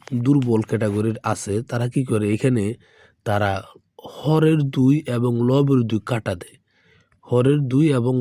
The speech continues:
লবের দুই কাটা দেয়। কাটা দেওয়ার ফলে আর কিছুই থাকে না, তারা এখানে আনসারটা লেখে শূন্য। তোমরা যদি এটা এখানে আনসারটা শূন্য লেখো, তাহলে এখানে ভুল হবে এবং এখানে আনসারটা হবে এক। আমি বলছি কিভাবে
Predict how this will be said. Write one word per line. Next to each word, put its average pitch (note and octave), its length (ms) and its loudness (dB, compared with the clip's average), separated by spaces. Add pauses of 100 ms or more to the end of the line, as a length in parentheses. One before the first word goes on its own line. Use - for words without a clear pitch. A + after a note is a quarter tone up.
লবের C3 300 2
দুই C3+ 240 0
কাটা C#3+ 340 -6
দেয়। G2 200 -8
কাটা F3+ 280 2
দেওয়ার D3 240 2
ফলে A#2+ 220 0
আর A2+ 100 -2 (100)
কিছুই C3 260 -2
থাকে B2 240 -2
না, A2+ 140 -2
তারা A2+ 240 -2
এখানে A2+ 420 -2
আনসারটা - 500 -6
লেখে G#2 300 -2
শূন্য। A#2+ 320 0 (880)
তোমরা B2+ 200 0
যদি D#3 220 2
এটা D3+ 140 0 (200)
এখানে D3 240 -2 (120)
আনসারটা C3+ 320 0
শূন্য F3 280 2
লেখো, B2 320 2
তাহলে A#2+ 300 0
এখানে A#2+ 240 0
ভুল C3+ 240 2
হবে A2+ 200 0 (800)
এবং A#2 160 0 (140)
এখানে C#3 300 0 (220)
আনসারটা A2 460 -2
হবে A2 320 0
এক। G#2+ 220 -2 (280)
আমি C#3+ 140 2
বলছি C#3+ 380 0
কিভাবে B2 400 -2